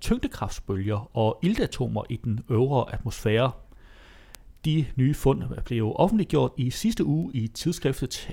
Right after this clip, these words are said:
A G U Advances. Trods navnet er tyngdekraftbølger noget helt andet end gravitationsbølger, som også ofte kaldes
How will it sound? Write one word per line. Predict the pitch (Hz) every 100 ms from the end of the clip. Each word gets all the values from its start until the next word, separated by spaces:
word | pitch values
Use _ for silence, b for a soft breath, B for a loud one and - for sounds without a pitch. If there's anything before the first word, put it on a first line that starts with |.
| -
A | 156
G | - 156 -
U | 185 156 131
Advances. | 139 120 87 95 - - - - - - - - - - - - B B B B B B B -
Trods | - 269 -
navnet | 123 104 98 -
er | 131 123 113 -
tyngdekraftbølger | 214 208 - 113 - - 110 117 98 120
noget | 117 113
helt | - 277 233
andet | 113 117 131
end | 113 107 101 -
gravitationsbølger, | 107 110 107 113 - 120 185 196 - - 98 104 98 - B B B
som | - 113 98 92 - -
også | 131 160 -
ofte | 113 - 120
kaldes | - 113 95 -